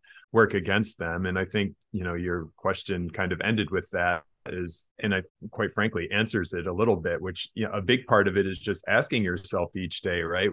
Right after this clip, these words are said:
"How can I take things away, or what should I do less of?" Um, and it,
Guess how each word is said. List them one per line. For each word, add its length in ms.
"How 160
can 160
I 120
take 220
things 220
away, 240
or 180
what 160
should 160
I 100
do 220
less 260
of?" 260
Um, 420
and 160
it, 120